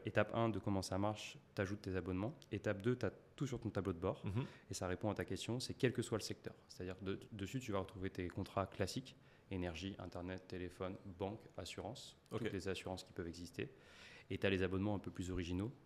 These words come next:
Speaker 1: la salle de sport, la box cadeau, télépéage, et cetera, application de yoga payante, de la newsletter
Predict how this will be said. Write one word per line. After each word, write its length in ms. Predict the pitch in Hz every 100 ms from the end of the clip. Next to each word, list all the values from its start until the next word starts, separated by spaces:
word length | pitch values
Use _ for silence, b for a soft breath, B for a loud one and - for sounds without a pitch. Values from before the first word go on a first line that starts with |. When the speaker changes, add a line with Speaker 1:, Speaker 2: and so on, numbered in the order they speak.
| -
Speaker 1:
la 100 | 95
salle 180 | 87 90
de 100 | 90
sport, 460 | - - 95 113 - - -
la 80 | 90
box 240 | 90 87
cadeau, 400 | - 85 92 95 - -
télépéage, 580 | 95 90 92 87 95 - -
et 80 | -
cetera, 380 | - - 90 92 -
application 460 | 104 - 95 -
de 60 | 92
yoga 160 | 90 90
payante, 400 | - 90 92 101
de 60 | 92
la 80 |
newsletter 400 | 92 92 95 -